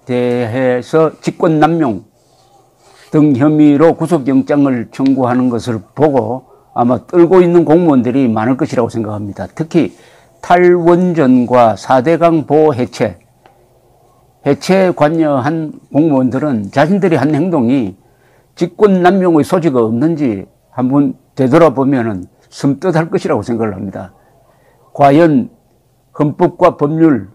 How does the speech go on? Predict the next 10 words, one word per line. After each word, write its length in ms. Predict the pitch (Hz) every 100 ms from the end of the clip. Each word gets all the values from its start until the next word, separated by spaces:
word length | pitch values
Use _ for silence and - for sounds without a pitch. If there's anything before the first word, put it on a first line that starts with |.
| _ _ _ _
규정에 400 | 135 123 190 196
맞춰서 460 | 117 123 - 202 131
했느냐, 540 | 110 117 113 92 - _ _ _ _
아니면은 760 | - 139 185 180 165 120 104 - -
권력에 800 | 165 220 185 123 139 151 139 - _ _ _ _ _ _ _ _ _ _ _ _ _ _ _ _ _ _ _ _ _
굽혀서 800 | 190 170 165 143 - 160 160 156 _ _ _ _ _ _ -
법적 720 | 160 - _ - 185 - _
절차를 880 | 156 147 - 165 147 180 170 170 _ _ _
생략 540 | - 190 190 160 139
위반 440 | 143 160 151 98